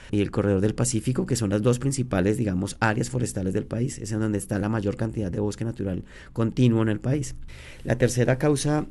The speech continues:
de deforestación que podríamos identificar es las obras de infraestructura. Y ahí, eh, un poco el tema es nuestra relación con nuestro entorno, con nuestro medio ambiente. Básicamente, adecuación de nuevas vías y la implementación de obras en vías ya existentes generan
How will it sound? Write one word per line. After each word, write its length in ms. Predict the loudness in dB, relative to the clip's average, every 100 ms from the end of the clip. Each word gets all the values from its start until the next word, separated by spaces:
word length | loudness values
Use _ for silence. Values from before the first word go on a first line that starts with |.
| -4
de 100 | 4
deforestación 880 | 4 4 0 -2 -2 -6 -2 -2 -2
que 120 | -4
podríamos 580 | -2 0 0 0 -2 -4
identificar 560 | -4 -6 -4 0 2
es 280 | 4 2 0
las 140 | 0 2
obras 200 | 2 0
de 60 |
infraestructura. 680 | -2 -4 -6 -6 -2 -2 -4 -14 -20 -18 -20 -10
Y 120 | 0 4
ahí, 160 | 6
eh, 160 | 6 4
un 120 | 0
poco 280 | 2 2 4
el 100 | 4
tema 260 | 4 4 4
es 80 | 4
nuestra 260 | 2 2
relación 460 | 2 0 0 0 -2
con 220 | -2 0
nuestro 240 | 0 0
entorno, 340 | 2 4 4 0
con 160 | 0
nuestro 480 | 0 -2 -2 -2 -4 -10 -18 -4
medio 280 | 0 2 4
ambiente. 420 | 4 4 2 -10 -20 -20 -4
Básicamente, 760 | -2 2 4 4 6 4 2 -2 -16 -20 -4
adecuación 560 | 0 0 0 0 0 2
de 80 | 2
nuevas 360 | 4 4 4
vías 420 | 6 6 4 -4 -14 -20 -6 4
y 120 | 6
la 260 | 6 4 2
implementación 720 | -2 2 2 2 -2 -2 2
de 100 | 6
obras 240 | 6 4
en 100 | 2 2
vías 180 | 2
ya 80 | 2
existentes 520 | -2 -2 -2 -2 -4
generan 420 | -6 -2 0 -2